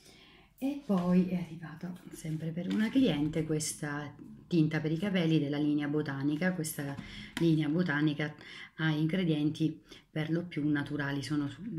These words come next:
non sbaglio, questa qui in particolare dovrebbe essere al novantotto per cento di ingredienti naturali. Questa è senza ammoniaca e quindi non brucia assolutamente,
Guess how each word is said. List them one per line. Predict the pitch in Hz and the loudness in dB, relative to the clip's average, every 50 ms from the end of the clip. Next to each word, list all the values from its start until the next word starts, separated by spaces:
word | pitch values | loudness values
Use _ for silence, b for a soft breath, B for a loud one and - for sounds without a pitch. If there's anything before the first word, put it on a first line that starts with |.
| 156 - | -8 -4
non | 156 156 | -4 -4
sbaglio, | 160 156 147 139 143 139 131 | -2 -2 -2 -2 -2 -2 -2
questa | 143 143 - - 156 147 | -4 -6 -6 -6 -6 -6
qui | - - 160 156 | -6 -2 -2 0
in | 151 151 | 0 0
particolare | 151 139 143 147 - 202 196 196 190 165 156 156 160 151 | -2 -4 -8 -6 -4 -4 -2 0 0 0 2 0 0 0
dovrebbe | 143 143 143 147 151 170 180 | -2 -4 -6 -4 -2 0 0
essere | 170 165 - - 147 143 | 0 -2 -4 -4 -2 0
al | 151 | 0
novantotto | 151 151 156 151 160 156 160 170 160 156 156 - 160 147 | 0 0 2 2 2 2 2 0 0 -2 -2 -4 -2 0
per | 185 196 196 | 0 -2 -2
cento | - - 160 143 147 147 156 | -2 -2 0 0 0 0 0
di | 143 143 | 2 2
ingredienti | 151 160 165 165 160 156 139 131 135 143 127 - 156 | 4 4 4 4 4 4 2 2 0 0 0 2 0
naturali. | 147 147 143 - 147 139 135 139 139 143 156 156 156 B B B B B | 2 2 0 -2 -4 -4 -4 -2 0 0 0 0 -2 B B B B B
Questa | - 180 180 - 156 | 0 0 2 2 -2
è | |
senza | 151 - 143 143 147 147 - 151 143 143 147 B B B B B - | -4 -2 -2 -2 -2 0 0 0 0 -2 -4 B B B B B -4
ammoniaca | 143 143 147 156 165 180 196 214 220 220 214 208 208 208 202 185 180 180 | -2 0 2 4 4 4 6 4 4 4 4 2 2 2 0 -2 -2 -2
e | 156 156 - | -4 -6 -2
quindi | - 160 156 156 147 | 0 2 4 4 4
non | 139 143 139 139 | 4 4 2 2
brucia | 143 160 190 190 180 - 160 | 2 2 0 0 -2 -2 -4
assolutamente, | 156 - - 147 143 151 151 175 175 180 170 160 160 165 170 170 202 214 214 208 | -4 -4 -4 -4 -6 -4 -4 0 2 2 4 4 4 4 2 2 0 0 -2 -2